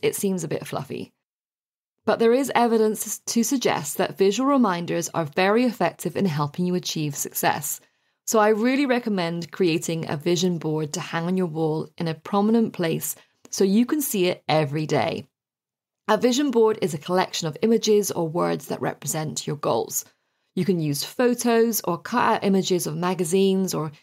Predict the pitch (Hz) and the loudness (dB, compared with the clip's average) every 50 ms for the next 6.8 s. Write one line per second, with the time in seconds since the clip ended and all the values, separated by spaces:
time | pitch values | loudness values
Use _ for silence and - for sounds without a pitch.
0 | _ _ _ _ - 226 247 233 226 247 240 202 180 208 202 196 156 139 175 - | _ _ _ _ 0 0 2 4 4 2 2 4 4 4 4 4 4 2 0 0
1 | 185 180 180 - - - 180 - - - 180 165 160 147 160 147 147 - 156 156 | -2 -2 -4 -2 -2 -4 -4 -4 -2 -2 0 0 0 0 -2 -6 -6 -4 -2 -2
2 | - - - 160 143 - 180 156 - - - - - 156 151 147 - - - - | -2 -2 -2 -4 -4 -4 -4 -4 -6 -6 -8 -6 -4 -2 -2 -2 -4 -8 -10 -6
3 | - 160 151 156 156 151 147 117 110 - - - - - - _ _ _ _ _ | -4 -2 -2 -2 -2 -2 -2 -2 -2 -4 -6 -10 -14 -20 -20 _ _ _ _ _
4 | _ - - - - - 180 175 - - 185 165 - - - - - 175 - - | _ -2 0 0 2 2 0 0 0 0 0 0 0 -2 -6 -4 -2 -2 0 0
5 | - - - 226 240 254 233 190 170 156 - - 127 113 101 - - - _ _ | 0 0 2 2 2 4 2 2 0 -2 -2 0 0 0 0 -2 -6 -14 _ _
6 | _ _ _ _ _ _ _ - - _ _ _ - 233 262 262 | _ _ _ _ _ _ _ -20 -20 _ _ _ 0 0 0 0